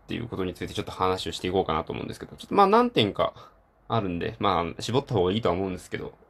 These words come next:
あの、まあ二、三点ほど、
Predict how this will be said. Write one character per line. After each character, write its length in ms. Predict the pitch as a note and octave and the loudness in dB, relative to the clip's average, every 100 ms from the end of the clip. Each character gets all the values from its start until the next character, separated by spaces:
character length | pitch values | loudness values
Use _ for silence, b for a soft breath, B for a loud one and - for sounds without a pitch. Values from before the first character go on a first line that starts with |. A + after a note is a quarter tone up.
| _ - | _ -10
あ 140 | - | -6
の、 460 | - - - - - - - _ _ - | -6 -6 -8 -12 -16 -20 -20 _ _ -2
ま 180 | G2+ | 0
あ 60 | F#2 | 0
二、 160 | F2+ F#2 | -2 -4
三 280 | A2 G#2 | -4 -4
点 240 | G2+ A2 G2+ | -4 -6 -4
ほ 140 | G#2 | -4
ど、 160 | G2+ | -4